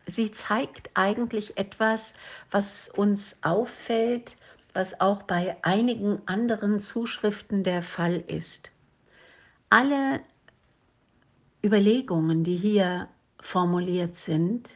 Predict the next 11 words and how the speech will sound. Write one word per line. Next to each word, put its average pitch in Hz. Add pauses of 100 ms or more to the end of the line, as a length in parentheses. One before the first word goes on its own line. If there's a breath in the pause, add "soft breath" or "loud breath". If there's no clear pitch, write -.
(1040)
sind -
nachvollziehbar. 175 (520)
Ich -
denke 220
mal, 185
fast -
jeder 190 (340 soft breath)
kann 185
es 175
genauso 170
unterschreiben. 160